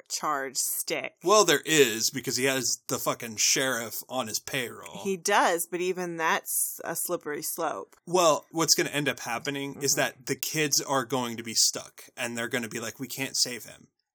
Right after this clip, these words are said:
Speaker 2: And then Fred and Hermione will.
Speaker 1: Mm-hmm.
Speaker 2: That's what's going to happen, is Hermione as mayor is going to be with, is gonna be, be with Fred.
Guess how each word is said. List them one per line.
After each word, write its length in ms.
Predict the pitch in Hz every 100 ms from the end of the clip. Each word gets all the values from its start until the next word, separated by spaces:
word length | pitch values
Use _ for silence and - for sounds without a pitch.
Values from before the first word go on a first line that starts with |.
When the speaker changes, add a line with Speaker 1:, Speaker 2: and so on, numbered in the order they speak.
| -
Speaker 2:
And 100 | 110
then 120 | 107
Fred 300 | 110 135 131
and 80 | 107
Hermione 760 | 104 113 113 147 185 160 135 117
will. 440 | 110 120 101 - -
Speaker 1:
Mm-hmm. 400 | 170 160 151 139 156 _ _
Speaker 2:
That's 260 | 160 160 -
what's 160 | 147 -
going 300 | 127 110 104
to 80 |
happen, 440 | - 120 - 98 107
is 120 | 117
Hermione 460 | 139 131 147 160 156
as 160 | 135 135
mayor 400 | 131 123 120 - - 196
is 160 | 135 -
going 280 | 139 123 -
to 100 | 139
be 220 | 127 120
with, 400 | 117 107 - - -
is 140 | 123
gonna 140 | 139 113
be, 200 | 113 - _ _ _ _
be 120 | 101 120
with 220 | 135 -
Fred. 260 | - -